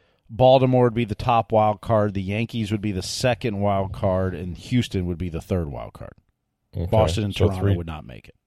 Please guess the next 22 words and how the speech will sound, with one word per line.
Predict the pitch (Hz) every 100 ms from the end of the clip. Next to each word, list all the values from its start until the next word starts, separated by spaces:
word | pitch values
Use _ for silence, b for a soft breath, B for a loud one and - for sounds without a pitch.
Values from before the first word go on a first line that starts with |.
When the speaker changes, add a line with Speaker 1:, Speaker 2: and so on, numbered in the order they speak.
| _ _ _ _ _
Speaker 2:
Three | - 101 104
teams | - 98 87 80
right | 85 80
now | 85 87 73 73 78
Speaker 1:
<clears throat> |
Mm-hmm. | 87 85 85 - _ _ _ - -
Speaker 2:
with | 101
a, | 87 - -
with | 92
a, | 78 -
with | 87 73
a |
chance, | - - 98 82 -
depending | - - 85
on | 82
how | 80 80
it | 78
all | 78 73 - 110 - -
pans | 101 71 71
out. | 78
Speaker 1:
Yep. | 87 71
Speaker 2:
But | - -